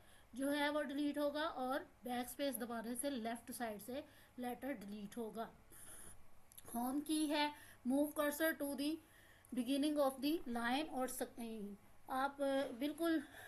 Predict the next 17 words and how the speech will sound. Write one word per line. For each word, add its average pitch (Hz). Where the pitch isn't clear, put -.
ये 262
home 262
की 294
आपको 269
क्या 254
है, 269
Line 269
के 302
बिल्कुल 277
शुरू 269
में 285
जो 262
है 254
वो 240
ले 226
जाती 254
है। 311